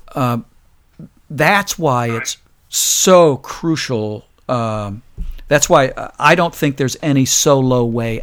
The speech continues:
out of a porn addiction. I have to have the company of other people. And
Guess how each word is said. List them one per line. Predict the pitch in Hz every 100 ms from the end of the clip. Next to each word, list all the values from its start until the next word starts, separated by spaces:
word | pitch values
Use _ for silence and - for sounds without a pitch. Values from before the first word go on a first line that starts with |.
| -
out | 113 113 -
of | 110 104
a | 101
porn | - 117 101
addiction. | 95 87 - 87 113 - - - - _ - - - -
I | 123
have | 117 - 147 160 -
to | 127
have | 101 110
the | 107
company | - 110 - 101
of | 98
other | 98 98
people. | - 113 107 - - _ - - - - - _ -
And | 165 196 147 120